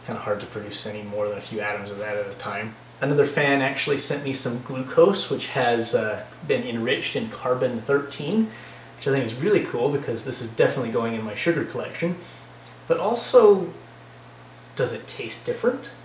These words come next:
The heavy water tasted different. Would heavy sugar taste different?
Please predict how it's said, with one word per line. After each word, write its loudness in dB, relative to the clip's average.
The -4
heavy 6
water 4
tasted -6
different. -6
Would -6
heavy -2
sugar -4
taste 0
different? -4